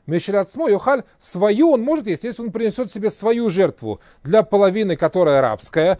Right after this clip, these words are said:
и для половины, которая свободная. Одна жертва для одного человека. Почему? Тогда написано, в, на первый взгляд следует из Мишны, что так, в такой форме он жертву принести может пасхальную. Вегатания, есть барайта противоречащая,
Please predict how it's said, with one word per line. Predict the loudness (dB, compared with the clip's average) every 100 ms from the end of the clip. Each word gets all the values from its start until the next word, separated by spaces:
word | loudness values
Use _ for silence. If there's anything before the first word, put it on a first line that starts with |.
| -4
и | -4
для | 0 2
половины, | 4 4 4
которая | 2 4 4
свободная. | 4 4 4 4 2
Одна | 0 0
жертва | -2 -2
для | -4
одного | 0 -2
человека. | -2 -2 -2 -2 -6
Почему? | -8 -4 -4
Тогда | -4 -4 0 0 0 _
написано, | -8 -6 -6 -8
в, | -8 -4 -4
на | 0 0
первый | 4 4
взгляд | 2 -2
следует | -2 -6
из | -6
Мишны, | -6 -6 -4 -4 -6 _
что | 0
так, | 0 0
в | -6
такой | -4 0 2
форме | 4 2 2 0 -6 _
он | -4 2
жертву | 2 2
принести | -4 -4 -4 -8 -8 _
может | 2 4 4 0
пасхальную. | -6 -2 -4 -4 -14 -20 _ _
Вегатания, | -6 -2 -2 -4 -2 -2 0 -4 -4 -2 -2
есть | -4 -6
барайта | -4 -4 -4 -8
противоречащая, | -10 -6 -6 -6 -10 -8 -4 -2 -4